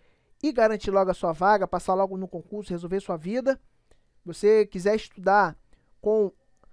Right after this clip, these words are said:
um material que já cobre todo o edital, eu vou deixar o link na descrição desse vídeo.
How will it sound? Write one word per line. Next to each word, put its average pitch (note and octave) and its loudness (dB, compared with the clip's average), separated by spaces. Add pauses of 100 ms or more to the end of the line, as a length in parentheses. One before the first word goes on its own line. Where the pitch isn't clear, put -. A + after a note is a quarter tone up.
(280)
um B3+ -6
material A3 4
que F#3+ -8
já G3 0
cobre G#3+ -2
todo D4 0 (300)
o C4 6 (100)
edital, G#3 2
eu - -14
vou B3 -10
deixar A#3 -4
o A#3 0
link A3 -6
na B3+ -2
descrição A3+ -6 (460)
desse A3 6
vídeo. G3+ -2